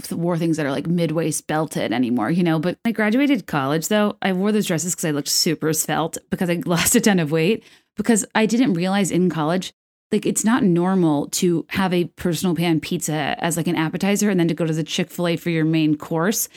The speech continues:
And when you stop playing sports, it, it shocks the system. That, to me, the freshman fifteen, yeah, it's a little bit of the unhealthy eating and you don't really cook for yourself yet in the dining hall buffets and, uh, whatever. But I think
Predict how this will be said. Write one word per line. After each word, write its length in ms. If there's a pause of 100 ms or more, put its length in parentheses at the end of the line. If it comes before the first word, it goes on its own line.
(180)
And 100
when 80
you 60
stop 320
playing 240
sports, 420
it, 220
it 200
shocks 420
the 120
system. 480 (280)
That, 260
to 100
me, 140
the 100
freshman 420
fifteen, 440
yeah, 320
it's 100
a 60
little 180
bit 140
of 80
the 180
unhealthy 380
eating 340
and 80
you 60
don't 160
really 200
cook 280
for 80
yourself 400
yet 240
in 160
the 80
dining 320
hall 320
buffets 480
and, 100
uh, 240
whatever. 400 (340)
But 60
I 60
think 180